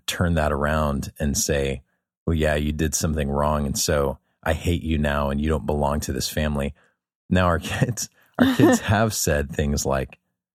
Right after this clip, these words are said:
Speaker 1: "I don't want you to be my daddy anymore," <laughs> or they,
Speaker 2: Yeah.
Speaker 1: you know, they, they say things like that, but I know that they don't really mean those things.
Speaker 2: That's just how you know you're a good parent.
Speaker 1: Yes, exactly.
Speaker 2: <laughs>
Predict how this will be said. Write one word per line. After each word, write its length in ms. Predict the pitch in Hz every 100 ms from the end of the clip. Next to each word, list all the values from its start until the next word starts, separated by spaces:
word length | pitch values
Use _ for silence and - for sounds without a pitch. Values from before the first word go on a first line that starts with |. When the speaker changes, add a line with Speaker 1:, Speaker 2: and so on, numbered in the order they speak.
| _ _ _ _ _ _ _ _
Speaker 1:
"I 80 | 85
don't 200 | 87 80
want 260 | 80 76 -
you 60 |
to 60 | 78
be 140 | 73
my 180 | 73 67
daddy 400 | 65 76 78 78
anymore," 580 | 71 69 69 67 65 65
<laughs> 160 | - -
or 80 | 110
they, 200 | 92 262
Speaker 2:
Yeah. 760 | 262 269 220 190 175 175 185 190
Speaker 1:
you 80 |
know, 120 | 190 82
they, 300 | 95 95 - _ -
they 160 | 90
say 380 | 87 - 120 131
things 320 | 110 107 87
like 220 | 80 73
that, 320 | 71 73 71 - _ _ _ _ _ -
but 220 | 85 90
I 100 | 95
know 220 | 101 95
that 160 | 80 73
they 100 | 78
don't 200 | 73 65
really 500 | 69 73 73 67 62 -
mean 380 | 71 67 65
those 240 | - - -
things. 40 |
Speaker 2:
That's 220 | - 240
just 140 | 226 -
how 100 | 196
you 140 | 175
know 100 | 175
you're 200 | 170 165
a 40 | 165
good 180 | 175 165
parent. 360 | 175 175 165 - _ _ _ _
Speaker 1:
Yes, 500 | 82 76 - 302 -
exactly. 600 | 78 76 73 339 - - -
Speaker 2:
<laughs> 80 | _